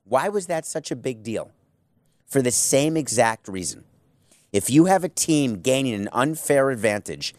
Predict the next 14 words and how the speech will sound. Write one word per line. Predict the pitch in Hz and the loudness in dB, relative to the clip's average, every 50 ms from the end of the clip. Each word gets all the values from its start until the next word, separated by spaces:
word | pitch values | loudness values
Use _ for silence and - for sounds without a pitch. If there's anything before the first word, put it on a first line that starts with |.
| _ _ _ _ _ _ _ | _ _ _ _ _ _ _
in | 120 117 113 - - - | 0 0 0 -2 -6 -4
any | 143 156 175 190 202 196 | -2 0 0 2 0 0
way | 170 139 147 143 135 139 147 | 2 4 4 4 4 4 2
on | - 117 117 123 127 | 0 0 -2 -2 -2
the | 135 127 | -4 -8
field | - - 123 113 104 87 80 - - _ - - - _ _ | -8 -6 -2 -2 -2 -2 -2 -6 -12 _ -20 -20 -20 _ _
that | - 123 127 | 4 4 4
is | 131 127 110 113 | 4 2 -2 -2
not | 139 143 160 190 | -2 0 2 2
available | 202 190 151 156 151 151 156 151 147 151 | 0 2 4 4 4 4 2 2 0 -2
to | 139 - - - | -2 -2 0 4
every | - 147 147 160 185 175 | 4 2 4 4 2 2
other | 175 165 165 147 | 2 2 2 -2
team | - - - 156 156 151 131 113 | -4 -4 -2 2 2 2 2 0